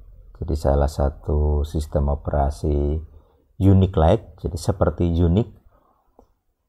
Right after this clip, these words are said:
yang sekarang jadi open source, jadi ada FreeBSD.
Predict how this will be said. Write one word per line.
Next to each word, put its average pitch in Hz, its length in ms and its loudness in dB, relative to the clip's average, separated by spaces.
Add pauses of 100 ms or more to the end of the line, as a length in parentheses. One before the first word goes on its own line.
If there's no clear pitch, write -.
(140)
yang 78 320 2 (1160)
sekarang 78 520 0
jadi 78 220 -2
open 73 260 -2
source, 98 320 -2
jadi 73 160 -2
ada 73 160 0
FreeBSD. 92 800 0